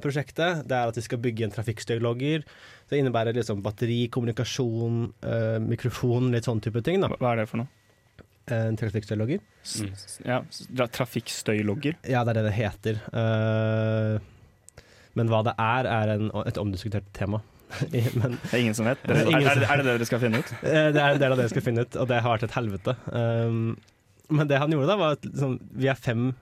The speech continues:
Speaker 1: linjer. Så jeg går i automatisering, og så er det noen som går i elektronikk, eller sånt nå. Så vi ble delt inn da, basert på det.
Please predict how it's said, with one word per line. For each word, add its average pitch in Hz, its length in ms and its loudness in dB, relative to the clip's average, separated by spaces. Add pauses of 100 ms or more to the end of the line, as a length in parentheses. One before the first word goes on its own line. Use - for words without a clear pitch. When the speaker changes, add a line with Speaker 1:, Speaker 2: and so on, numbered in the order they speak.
Speaker 1:
linjer. 123 400 0 (520)
Så 131 160 -2
jeg 113 160 2
går 113 80 2
i 110 60 2
automatisering, 110 720 -2
og - 40 -2
så 113 60 -2
er 113 80 0
det 113 60 -2
noen 107 100 0
som 104 160 -2
går 104 80 0
i 104 60 0
elektronikk, 110 420 -2
eller 113 80 -2
sånt 117 160 -2
nå. 175 160 2
Så 147 80 -2
vi 135 80 0
ble 131 80 -2
delt 127 320 0
inn 139 80 0
da, 143 80 2
basert 120 400 -2
på 113 80 -2
det. 143 140 2